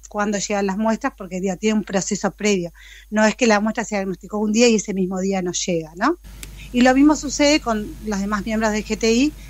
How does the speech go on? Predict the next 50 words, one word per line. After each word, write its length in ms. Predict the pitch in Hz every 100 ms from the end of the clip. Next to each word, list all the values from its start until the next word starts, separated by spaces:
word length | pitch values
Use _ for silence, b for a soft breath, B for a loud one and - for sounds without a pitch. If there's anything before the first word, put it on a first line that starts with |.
| -
que 220 | 233 247
recolectan 540 | 233 214 202 220 220 208
muestras 260 | 196 226
de 60 | 208
forma 260 | - 208 208
aleatoria. 520 | 190 185 240 202 175
Ellos 200 | 202 202
recolectan 460 | 190 190 190 185 202
muestras 320 | 202 202 -
una 100 | 214
semana 440 | 202 220 226 233 247
y, 40 |
bueno, 280 | 202 180 175 b b b
y 80 | 208
nosotros, 600 | 202 - 214 190 185 -
eh, 80 | 214 165
durante, 380 | 196 202 185 202 202 262
una 160 | 226 220
vez 100 | 196
por 140 | 214
semana 340 | 226 220 240
recibimos 460 | 226 202 214 214 202 -
todas 200 | 220 214
las 140 | 214
muestras 260 | 202 208 -
para 160 | 214 196
procesar. 480 | 185 185 185 - 160 - b b b b
Una 260 | 285 311 302
vez 160 | 285 -
que 100 | 247
se 140 | 208
reciben 440 | 190 175 214 208
las 140 | 180 170
muestras, 520 | 196 214 - 285 302 - b b
primero 380 | - 214 226 247
se 100 | 254
hace 140 | 226 220
la 80 |
extracción 460 | 175 - 156 - 214
del 100 | 196
ácido 280 | 185 202 180
nucleico, 640 | 175 - 226 240 285 311
en 120 | 233
el 100 | 185
caso 300 | 170 185 -
que 100 | 185
vengan 220 | 185 190 180
los 160 | 170
hisopados 360 | - 170 190 175
nasofaringios, 840 | 180 - - 190 226 - 269 302